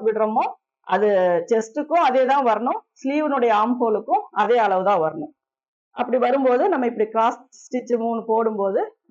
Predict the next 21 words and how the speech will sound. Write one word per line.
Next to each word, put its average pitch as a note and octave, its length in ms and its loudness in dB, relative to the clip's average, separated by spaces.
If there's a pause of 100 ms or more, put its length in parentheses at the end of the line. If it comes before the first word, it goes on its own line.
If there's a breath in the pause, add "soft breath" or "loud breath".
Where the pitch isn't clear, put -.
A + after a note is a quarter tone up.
இப்ப A3+ 140 -4
நீங்க A#3+ 260 -2
ரவுண்ட் A#3+ 340 0
ஜாயின் C4+ 300 0
போடுற A#3+ 220 0
மாதிரி B3 240 0
இருந்தா, A3 320 0 (680)
இந்த A#3 160 0
ரெண்டு C4 320 2
நாட்சையும் C4+ 560 0
மேட்ச் B3 340 0
பண்ணி B3 300 -2 (320)
மூணு A#3 300 0
ஸ்டிச் B3+ 280 -8
போட்டுக்கலாம். G#3 500 -2 (100)
அதே G#3+ 240 0
அளவு C4+ 360 2 (140)
மேட்ச் A3+ 300 -2
பண்ணி A#3+ 240 -2
ஸ்லீவுக்கும் B3+ 640 -4
போட்டுட்டு G#3+ 380 -2